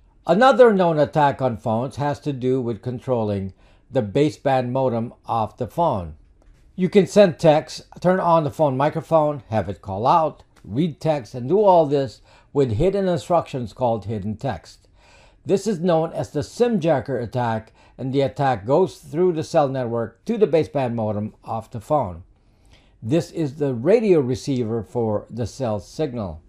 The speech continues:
However, this attack does not provide control to Android itself, for example.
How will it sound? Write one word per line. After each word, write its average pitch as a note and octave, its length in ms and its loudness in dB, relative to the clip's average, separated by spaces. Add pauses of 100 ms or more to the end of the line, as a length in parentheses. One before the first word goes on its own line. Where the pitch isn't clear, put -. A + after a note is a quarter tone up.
(600)
However, A#3 560 8
this G#3+ 240 2
attack F3+ 380 0
does E3+ 160 -4
not E3 320 -2
provide D#3 380 2
control C#3 400 -2
to C#3+ 200 -6
Android C#3 400 -2
itself, C#3+ 460 0
for C3 80 -2
example. G2+ 580 -4